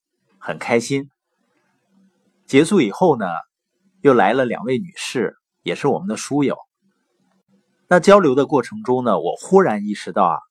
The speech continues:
实际上每个人或者是明确啊，或者是模糊的，都有自己的目标。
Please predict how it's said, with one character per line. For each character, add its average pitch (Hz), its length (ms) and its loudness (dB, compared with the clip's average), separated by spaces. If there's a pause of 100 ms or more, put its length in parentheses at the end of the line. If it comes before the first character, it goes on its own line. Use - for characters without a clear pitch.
(140)
实 - 320 -4
际 165 200 -2
上 113 200 -2
每 78 140 -10
个 120 140 0
人 123 300 -2 (280)
或 156 220 6
者 98 120 -2
是 117 160 -6
明 98 280 -6
确 143 200 0
啊， 98 200 4
或 120 180 -4
者 92 100 -4
是 107 140 -6
模 98 240 -2
糊 131 260 -2
的， 104 240 -4 (220)
都 165 220 4
有 90 160 -2
自 113 180 -6
己 - 140 -12
的 87 320 -8
目 123 180 -2
标。 123 320 0